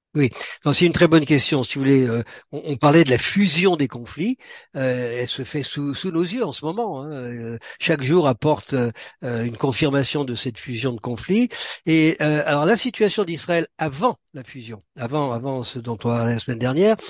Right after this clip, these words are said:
elle était un tout petit peu plus confortable qu'aujourd'hui, euh, parce qu'après la fusion, c'est plus difficile. Avant la fusion, elle arrivait à, à avoir ce qu'on appelle des marges de manœuvre. Alors, les marges de manœuvre, en termes géopolitiques, ça s'appelle l'autonomie stratégique.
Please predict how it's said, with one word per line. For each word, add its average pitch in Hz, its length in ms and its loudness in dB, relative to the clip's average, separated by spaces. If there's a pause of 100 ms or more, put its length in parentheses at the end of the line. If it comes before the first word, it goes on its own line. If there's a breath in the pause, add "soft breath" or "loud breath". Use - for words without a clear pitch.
(240 loud breath)
elle 151 140 4
était 196 280 4
un 165 100 4 (160)
tout 285 140 0
petit 220 160 -6
peu 190 160 2
plus 160 200 -6
confortable 147 560 -4
qu'aujourd'hui, 135 680 -4 (360 loud breath)
euh, 139 160 -2
parce 143 180 -2
qu'après 156 260 0
la 139 100 2
fusion, 151 320 -6
c'est - 140 -4
plus 165 140 -10
difficile. 120 460 -8 (160)
Avant 180 220 0
la 147 100 0
fusion, 151 460 -6 (380 loud breath)
elle 165 120 2
arrivait 175 300 2
à, 143 140 2
à 143 200 -6
avoir 156 200 -4
ce - 60 -20
qu'on - 100 -6
appelle 139 220 -4
des 127 100 -6
marges 139 280 -2
de 139 100 -6
manœuvre. 156 500 -6 (300 loud breath)
Alors, 131 120 -4
les 139 80 -2
marges 165 220 0
de 160 60 -6
manœuvre, 156 440 -2
en 123 120 -6
termes 135 280 -2
géopolitiques, 127 800 -8
ça 135 120 -8
s'appelle 175 420 0 (240 soft breath)
l'autonomie 170 580 -2
stratégique. 135 560 -6